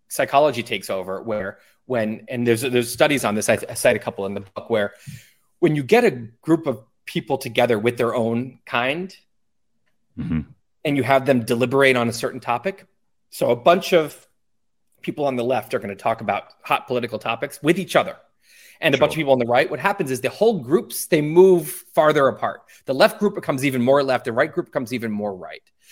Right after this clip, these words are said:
Speaker 1: Um, and when there's a lot of diversity, then people are open to diversity. It's, they like it. It's,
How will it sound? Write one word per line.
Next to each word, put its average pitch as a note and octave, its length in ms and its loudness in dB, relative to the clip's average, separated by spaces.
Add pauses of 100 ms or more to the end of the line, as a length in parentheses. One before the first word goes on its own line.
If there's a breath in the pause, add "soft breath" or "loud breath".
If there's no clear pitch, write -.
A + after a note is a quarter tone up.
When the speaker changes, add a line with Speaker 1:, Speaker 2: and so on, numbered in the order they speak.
(280 loud breath)
Speaker 1:
Um, A#2 420 0 (180)
and C3+ 460 0 (240)
when C#3 240 -2
there's B2+ 460 -2 (520)
a C#3+ 60 -6
lot C3 160 2
of F3+ 100 0
diversity, A#3+ 720 -4 (140)
then G3 120 0
people G3 300 -2
are E3+ 340 0
open F#3+ 260 0
to A2+ 100 -18
diversity. F#2+ 500 -10
It's, A2+ 140 -12
they C3+ 180 2
like C#3+ 300 0
it. - 120 -10
It's, A#2 300 -10